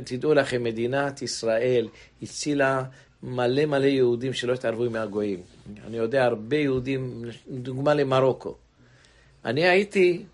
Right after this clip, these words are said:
ב-, עם יהודים ממרוקו בצרפת, הרבה מהם התחתנו עם גויות, הרבה. והם, אה, קהילה גדולה הייתה, היה להם הכל מאורגן, הרבה, הרבה היו מיהודים המרוקאים שהלכו לצרפת התבוללו. זאת אומרת, מדינת ישראל הצילה.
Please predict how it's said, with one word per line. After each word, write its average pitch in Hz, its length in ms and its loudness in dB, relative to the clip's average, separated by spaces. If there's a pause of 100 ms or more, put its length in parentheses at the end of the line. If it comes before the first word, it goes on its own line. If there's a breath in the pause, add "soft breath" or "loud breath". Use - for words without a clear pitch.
(160)
ב-, 120 60 0 (540)
עם 117 120 -8
יהודים 120 460 -2
ממרוקו 135 340 -2
בצרפת, 143 680 -2
הרבה 135 460 6
מהם 226 220 4
התחתנו 208 360 -4
עם 196 120 -2
גויות, 185 480 -2 (480)
הרבה. 135 300 2 (1160 soft breath)
והם, 156 460 6
אה, 139 420 2 (480 loud breath)
קהילה 131 300 6
גדולה 135 340 4
הייתה, 113 480 2
היה 131 200 4
להם 131 320 0
הכל 113 260 -4
מאורגן, 123 640 -2
הרבה, 208 640 -2
הרבה 185 380 0
היו 156 240 -4
מיהודים 135 480 -4
המרוקאים 117 540 -6
שהלכו 104 340 -8
לצרפת 107 560 -10
התבוללו. 85 480 -12
זאת - 100 -20
אומרת, 123 160 -8
מדינת 123 420 -4
ישראל 147 280 -4
הצילה. 240 400 -8